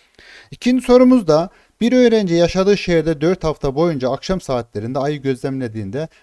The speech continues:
ay yüzeyindeki aydınlanan bölgenin yüzey alanının değiştiğini ve ayın farklı şekillerde göründüğünü fark ediyor. Bu durumun sebebi sorulmuş. C şıkkımız olacak. Ayın dünya etrafında dolanma hareketi yapmasından dolayı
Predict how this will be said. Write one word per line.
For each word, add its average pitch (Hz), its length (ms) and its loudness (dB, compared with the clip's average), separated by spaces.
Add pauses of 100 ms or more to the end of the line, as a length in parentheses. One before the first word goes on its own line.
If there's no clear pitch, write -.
(140)
ay 196 160 2
yüzeyindeki 143 580 -4
aydınlanan 143 680 -6
bölgenin 120 320 -6
yüzey 147 380 0
alanının 127 380 -4
değiştiğini 147 580 -8 (220)
ve 151 80 0
ayın 185 260 0
farklı 160 360 -8
şekillerde 170 520 -4
göründüğünü 160 440 -4
fark 110 320 -8
ediyor. 90 320 -10 (300)
Bu 214 120 -4
durumun 220 220 -2
sebebi 180 400 -4
sorulmuş. 135 560 -6 (380)
C 233 220 2
şıkkımız 143 420 -8
olacak. 156 380 -2
Ayın 160 300 -4
dünya 123 280 -6
etrafında 127 580 -8
dolanma 147 340 -6
hareketi 143 360 -12
yapmasından 131 680 -12
dolayı 123 420 -10